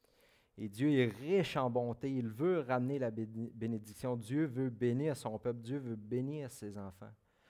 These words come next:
Et ça, des fois, on le perd de vue que, que notre Dieu est un Dieu riche en bonté. C'est pas un Dieu cheap, dans le sens que c'est beau, t'as péché, tu m'as demandé pardon, va faire la vaisselle, va faire le ménage dans le coin, tu sais.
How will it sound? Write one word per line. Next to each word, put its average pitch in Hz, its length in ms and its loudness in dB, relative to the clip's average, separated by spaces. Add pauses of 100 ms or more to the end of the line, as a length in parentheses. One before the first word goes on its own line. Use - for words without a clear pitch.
(420)
Et 110 80 -8
ça, 170 140 2
des 165 140 6
fois, 175 140 2
on 160 40 4
le 139 60 4
perd 143 260 4
de 117 60 4
vue 151 340 -4
que, 110 420 0
que 117 100 -6
notre 113 360 -2
Dieu 110 280 -4
est 131 140 -8
un 101 120 -4
Dieu 107 420 -4
riche 143 460 -6
en 101 180 -6
bonté. 98 480 -12 (800)
C'est - 120 -20
pas 139 120 6
un 139 60 6
Dieu 117 260 0
cheap, 139 440 -4 (360)
dans 107 180 0
le 107 80 2
sens 135 360 2
que 110 260 2 (1120)
c'est - 160 -4
beau, 120 220 2
t'as 120 80 0
péché, 117 480 0
tu 117 120 -8
m'as 110 60 -4
demandé 107 260 -4
pardon, 117 680 -4 (200)
va 104 140 -8
faire 120 160 2
la 117 80 2
vaisselle, 110 300 -2
va 117 80 -2
faire 127 140 0
le 120 40 0
ménage 120 280 2
dans 117 100 2
le 107 60 -2
coin, 123 340 0
tu - 80 -14
sais. 123 240 -2